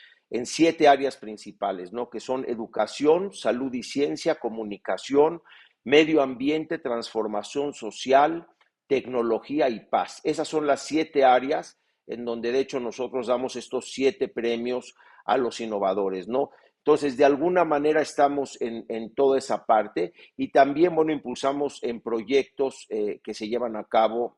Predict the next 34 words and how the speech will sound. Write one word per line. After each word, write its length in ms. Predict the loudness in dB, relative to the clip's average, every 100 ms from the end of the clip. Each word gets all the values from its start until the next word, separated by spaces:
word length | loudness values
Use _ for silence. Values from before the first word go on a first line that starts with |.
| _
de 120 | -10
innovación 460 | -6 -6 -4 -6 -8
en 80 |
las 180 | -8 -8
universidades. 840 | -12 -10 -10 -10 -6 -2 -4 -6 -20 -20 -18 -10 2
Asimismo, 680 | 4 6 4 4 4 2
te 120 | 2 4
puedo 240 | 8 8
decir 420 | 6 0 -2 -2
que 140 | -6 -8
sí 220 | -8 -4
trabajamos 640 | 0 0 0 -2 -2 -4
con 160 | -10 -12
el 60 | -12
sector 380 | -16 -6 -6
gobierno, 680 | -4 -6 -4 -6 -6 -8 -10 _ -20 -20 _
sentimos 600 | -2 0 0 -2 -2 -2
que 120 | -2
es 60 | -4
sumamente 680 | -4 -4 0 0 0 -2 -4
importante 720 | -6 -4 -4 0 -2 -2 -6
su 140 | -10 -10
involucramiento 1080 | -6 -4 -4 -4 -4 -2 -4 -4 2 4 4
y 180 | 2 2
eso 340 | 4 4 4
hoy 340 | 4 4 4 2
en 120 | -2
casi 320 | -4 -6 -8
todos 160 | -8 -6
los 160 | -6
países 280 | -6 -6 -6
de 60 | -8
América 400 | -8 -10 -6 -4
Latina 560 | -6 -8 -12 -6 -6